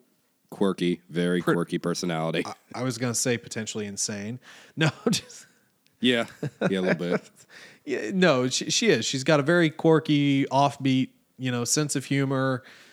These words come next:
Speaker 2: Um,
Speaker 1: Definitely
Speaker 2: not
Speaker 1: a sociopath. <laughs>
Speaker 2: Yeah, oh, well, yeah, I mean, uh, unfortunately, yeah.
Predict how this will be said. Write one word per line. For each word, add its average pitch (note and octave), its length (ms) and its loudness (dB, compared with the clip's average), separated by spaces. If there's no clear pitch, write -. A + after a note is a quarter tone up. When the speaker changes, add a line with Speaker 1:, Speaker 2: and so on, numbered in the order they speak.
Speaker 2:
Um, B2 200 0
Speaker 1:
Definitely A#2+ 240 2
Speaker 2:
not D3+ 200 6
Speaker 1:
a E2+ 40 2
sociopath. D#2 720 -4
<laughs> - 320 -20
Speaker 2:
Yeah, F3 140 4
oh, C#3 300 4
well, C#3 480 2
yeah, C#3 260 2
I A2+ 100 0
mean, A#2 400 -6
uh, E2 60 -14
unfortunately, A#2+ 580 -4
yeah. A2 280 -4